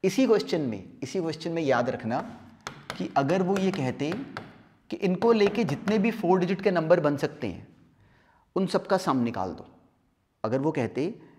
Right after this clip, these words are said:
कि इनको लेके जितने भी फोर डिजिट के नंबर बन सकते हैं उन सबका सम निकाल दो, तो अब, अब की बार क्या करते? पहले हम यूनिट्स प्लेस का सम निकालते। ये कितने केसेस बने? थ्री factorial,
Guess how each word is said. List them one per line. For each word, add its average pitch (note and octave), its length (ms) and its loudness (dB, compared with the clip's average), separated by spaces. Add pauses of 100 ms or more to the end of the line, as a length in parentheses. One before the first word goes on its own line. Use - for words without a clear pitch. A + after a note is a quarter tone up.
(120)
कि - 60 -16
इनको D3+ 320 2
लेके F3+ 240 2
जितने D3 340 -2
भी A3 100 2
फोर E3+ 240 6
डिजिट D3 180 -2
के D#3 100 -2
नंबर B2 260 0
बन A2+ 120 -2
सकते A#2 280 -6
हैं D#3+ 40 0
उन D#3 60 -4
सबका - 240 -2
सम G#2+ 180 -4
निकाल F#2 300 -6
दो, D2+ 160 -14 (920)
तो - 60 -4
अब, F3 220 4
अब - 180 2
की G#3+ 120 2
बार G#3 160 8
क्या G3+ 160 8
करते? G3 340 2 (240)
पहले D#3+ 200 2
हम F3+ 140 2
यूनिट्स C#3 300 2
प्लेस D3 220 -4
का D3+ 100 -2
सम C3+ 140 -4
निकालते। G2+ 500 -2 (640)
ये D#3+ 100 4
कितने F#3 240 0
केसेस F3 280 0
बने? F3+ 200 0
थ्री E3+ 220 -2
factorial, G#2+ 500 -4